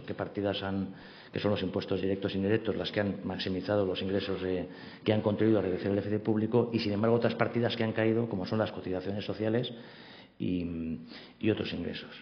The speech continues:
En esta otra lámina tenemos el, el plan de estabilidad que, que ha sido presentado recientemente y lo que hace es, nos lleva al, al horizonte dos mil dieciséis. Es el mismo análisis que he hecho antes, ¿no? ¿Qué es lo que se obtiene en este, en este plan de estabilidad? Que curiosamente yo he visto poco,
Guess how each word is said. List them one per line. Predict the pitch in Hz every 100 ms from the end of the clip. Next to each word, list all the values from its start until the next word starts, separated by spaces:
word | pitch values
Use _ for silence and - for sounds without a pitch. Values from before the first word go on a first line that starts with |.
| - - - - - - - -
En | 123
esta | 147 -
otra | 160 160
lámina | 160 160 156
tenemos | 135 127 143 143 110
el, | 98 92 -
el | 101
plan | 117
de | 135
estabilidad | - 123 120 127 123
que, | - 98 98 90
que | 87
ha |
sido | 104 107
presentado | 98 101 98 95
recientemente | 98 98 95 110 117 123 170 -
y | 95
lo | 92 90
que | 92
hace | 92 104
es, | - - 101
nos | 95 92
lleva | 113 113
al, | 113 101 -
al | 101
horizonte | 98 - 117 113
dos | 98 92
mil | 101
dieciséis. | 95 95 92 101 -
Es | 107
el | 117
mismo | 120 117 113
análisis | 113 120 113 113
que | - 110
he |
hecho | 110 104
antes, | 101 87 85
¿no? | 113 - - - - - - - -
¿Qué | 147
es | 151
lo | 139
que |
se | 120
obtiene | 120 127 117
en |
este, | 113 113 104 101 95 98 - -
en | 110
este | - -
plan | 104
de | 101
estabilidad? | 104 104 117
Que |
curiosamente | 120 107 107 107 107 101
yo |
he | 101
visto | 98 98
poco, | 104 98 104 98 98